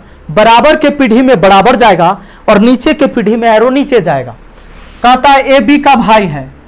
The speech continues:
भाई वाला चर्चा हुआ है, हेड पर उसको लिखिएगा जो भाई है, ए बी का भाई है,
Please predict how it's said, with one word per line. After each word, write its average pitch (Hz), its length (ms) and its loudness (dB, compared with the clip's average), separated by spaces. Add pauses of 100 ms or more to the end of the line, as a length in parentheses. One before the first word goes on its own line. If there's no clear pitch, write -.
(160)
भाई 196 300 -2
वाला 269 240 2
चर्चा 240 340 -2
हुआ 170 260 -4
है, 127 180 -12 (400)
हेड 269 300 -2
पर 262 120 0
उसको 262 280 -4
लिखिएगा 262 360 -2
जो 214 160 0
भाई 214 300 0
है, 151 260 -8 (720)
ए 254 540 0
बी 170 300 -2
का 277 220 0
भाई 220 300 0
है, 135 260 -10